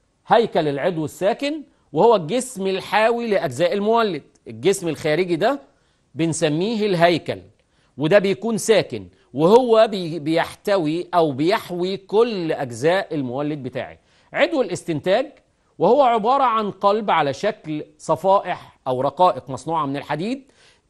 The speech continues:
دايمًا مد-، و-، وت-، وخدناها الحلقة اللي فاتت يا شباب، إن أنا عشان أعمل مجال مغناطيسي لازم أحط معايا حديد صلب. ليه؟ عشان يزود أو هو كمان يتحول لمغناطيس معايا فيديني مجال مغناطيسي أعلى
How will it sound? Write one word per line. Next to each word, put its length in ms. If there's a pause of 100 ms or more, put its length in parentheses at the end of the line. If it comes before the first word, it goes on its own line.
(160)
دايمًا 360
مد-، 300
و-، 320
وت-، 280
وخدناها 760
الحلقة 340
اللي 160
فاتت 320
يا 60
شباب، 360 (340)
إن 140
أنا 140
عشان 520 (100)
أعمل 380
مجال 360
مغناطيسي 720 (300)
لازم 480
أحط 500
معايا 640
حديد 540
صلب. 320 (180)
ليه؟ 340 (220)
عشان 340
يزود 680
أو 180
هو 320
كمان 340
يتحول 540
لمغناطيس 520
معايا 260
فيديني 520
مجال 400
مغناطيسي 580
أعلى 300